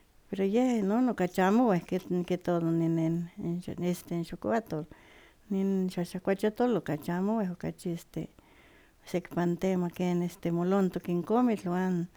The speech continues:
uan ohkon san xoxokochtik, uan moloni noihki kemeh, kemeh simpual minuto, uan ohkon, ohkon ya kualtia ipan,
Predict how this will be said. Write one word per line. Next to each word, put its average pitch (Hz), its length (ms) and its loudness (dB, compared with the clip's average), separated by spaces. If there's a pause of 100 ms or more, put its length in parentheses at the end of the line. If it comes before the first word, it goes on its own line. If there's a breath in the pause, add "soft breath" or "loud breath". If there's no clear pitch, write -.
(500 loud breath)
uan 180 400 2
ohkon 190 300 2
san 175 180 2
xoxokochtik, - 800 -4
uan 165 160 0
moloni 180 480 0
noihki 175 560 -2
kemeh, 170 320 -2 (640 soft breath)
kemeh 180 320 0 (400)
simpual 185 600 2
minuto, 226 600 2
uan 170 320 0
ohkon, 175 460 -6 (580 soft breath)
ohkon 196 400 2
ya 180 80 0
kualtia 180 640 0
ipan, 170 560 -2